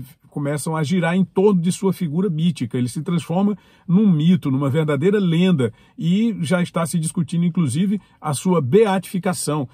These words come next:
porque há gente na cidade que diz: "Olha, ele tá produzindo milagres, o Cabo Roque fez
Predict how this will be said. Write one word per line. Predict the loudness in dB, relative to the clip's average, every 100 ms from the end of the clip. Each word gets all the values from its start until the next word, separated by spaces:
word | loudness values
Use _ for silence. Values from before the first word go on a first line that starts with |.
| _ _
porque | -6 -2
há | 0 0
gente | 0 -2 -2 -4 -4
na | -4 -2 -2
cidade | -4 -2 -2 -4
que | -8 -10
diz: | -8 -8 -6 -2
"Olha, | 0 0
ele | -2
tá | -4 -4
produzindo | -2 -4 -4 -6 -6
milagres, | -4 -6 -6 -4 -4
o | -6
Cabo | -6 -6 -4
Roque | -4 -6 -6
fez | -6 -4 -4